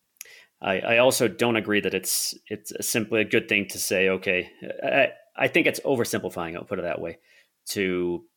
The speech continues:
say, okay, the, the youth are just getting their opportunity. This is exactly what we want. I agree with Dante on that issue that it's, I don't think it's necessarily being targeted properly.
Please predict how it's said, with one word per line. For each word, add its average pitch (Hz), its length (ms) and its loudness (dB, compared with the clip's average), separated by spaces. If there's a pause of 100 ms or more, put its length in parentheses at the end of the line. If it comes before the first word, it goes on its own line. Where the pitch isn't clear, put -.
(240)
say, 101 280 4
okay, 107 260 4
the, 92 240 -2 (160)
the 113 80 0
youth 101 300 -2
are 92 180 0 (260)
just - 260 -6
getting 95 360 2
their 101 180 4
opportunity. 104 480 2
This 92 240 -4
is 90 80 -10
exactly 90 340 -4
what 85 140 -6
we 87 80 -8
want. 90 420 -4
I 95 80 -2
agree 101 200 -2
with 95 140 -2
Dante 95 360 -2
on 90 80 -6
that 90 160 -2
issue 87 320 -4
that 85 220 -6
it's, - 300 -10
I 98 60 -6
don't 95 140 -6
think 92 140 -8
it's 90 120 -12
necessarily 90 460 -6
being 82 220 -10
targeted 90 400 -4
properly. 92 420 -2